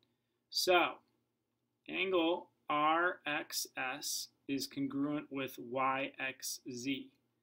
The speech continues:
And so I put the one little arc on those.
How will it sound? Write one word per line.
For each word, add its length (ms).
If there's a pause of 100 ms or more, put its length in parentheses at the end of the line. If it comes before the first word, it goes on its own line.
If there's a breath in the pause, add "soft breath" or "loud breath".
(440)
And 160
so 120
I 80
put 240
the 100
one 380
little 540 (140)
arc 380
on 160
those. 520